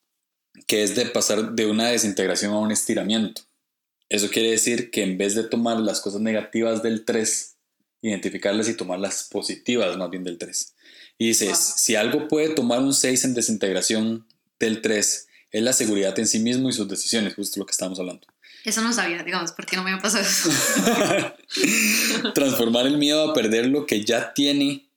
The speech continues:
Speaker 1: en una oportunidad para ganar y demostrarse que está hecho. Sí, y demostrarse de qué está hecho, perdón. No es fácil, pero es la mejor forma de regresar
Speaker 2: Wow, sí.
Speaker 1: a
Speaker 2: Sí,
Speaker 1: integrarse.
Speaker 2: creería que es eso. O sea, cuando a mí me, a mí me choca cuando,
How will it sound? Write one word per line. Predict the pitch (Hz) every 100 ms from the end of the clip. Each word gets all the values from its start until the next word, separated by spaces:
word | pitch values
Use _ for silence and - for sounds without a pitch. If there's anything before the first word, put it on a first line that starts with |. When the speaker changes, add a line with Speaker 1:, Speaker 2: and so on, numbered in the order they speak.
| -
Speaker 1:
en | 110
una | 107 117
oportunidad | 123 127 107 107 104
para | 113 117
ganar | 101 95 101 113 -
y | 113
demostrarse | 101 95 - 101 101 110
que | -
está | - 104 104
hecho. | 104 - 113 - _ _ _ _ _ _ 143 _ _ _ _ -
Sí, | - 123 -
y | -
demostrarse | 104 98 110 110 131
de | 107
qué | 123
está | 127 - 107
hecho, | 101 90
perdón. | 87 85 85 - - -
No | 113
es | 117 -
fácil, | 180 175 156 147 - _ -
pero | 110 104
es | 104
la | 113
mejor | 107 98 104
forma | - 110 113
de | 113
regresar | 98 90 - 95 - -
Speaker 2:
Wow, | - 170 165 165
sí. | 165 170 - -
Speaker 1:
a | 214
Speaker 2:
Sí, | 311
Speaker 1:
integrarse. | -
Speaker 2:
creería | 247 220 220
que | 302
es | 349
eso. | 359 226
O |
sea, | 247 233 - - _
cuando | 269 240 233
a |
mí | 226
me, | 240 302 285
a | 233
mí | 240
me | 285
choca | - 294 294 294 285
cuando, | 254 214 196 185 -